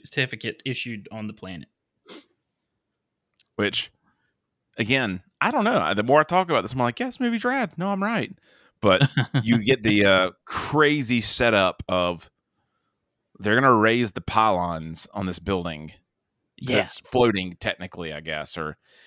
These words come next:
Speaker 1: 'Cause
Speaker 2: so
Speaker 1: it's
Speaker 2: they
Speaker 1: on
Speaker 2: can
Speaker 1: the
Speaker 2: make
Speaker 1: canal.
Speaker 2: a shot.
Speaker 1: Yeah.
Speaker 2: All of that bonkers. But you get the, uh, setup back to, uh, Catherine Zeta-Jones, Isabel.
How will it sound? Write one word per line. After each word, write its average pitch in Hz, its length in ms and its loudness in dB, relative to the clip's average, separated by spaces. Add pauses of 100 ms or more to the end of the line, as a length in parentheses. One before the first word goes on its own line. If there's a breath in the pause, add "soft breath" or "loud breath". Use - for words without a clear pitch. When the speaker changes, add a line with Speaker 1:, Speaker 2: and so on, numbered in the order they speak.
(560 soft breath)
Speaker 1:
'Cause 135 120 0
Speaker 2:
so 127 80 4
Speaker 1:
it's 117 60 6
Speaker 2:
they 139 40 6
Speaker 1:
on 135 80 6
Speaker 2:
can 107 60 2
Speaker 1:
the 113 80 2
Speaker 2:
make 113 80 2
Speaker 1:
canal. 98 240 4
Speaker 2:
a 98 40 -4 (160)
shot. 78 420 -2 (680)
Speaker 1:
Yeah. 113 240 -2 (300)
Speaker 2:
All 131 260 6
of 107 100 0
that 95 260 2 (200)
bonkers. 87 640 -2 (480 soft breath)
But 107 160 4
you 117 100 6
get 131 260 6
the, 123 220 2
uh, 107 200 4
setup 104 560 2
back 98 320 0
to, 101 260 2
uh, 90 280 2 (920)
Catherine 107 320 -2
Zeta-Jones, 90 760 -4 (540)
Isabel. 90 560 0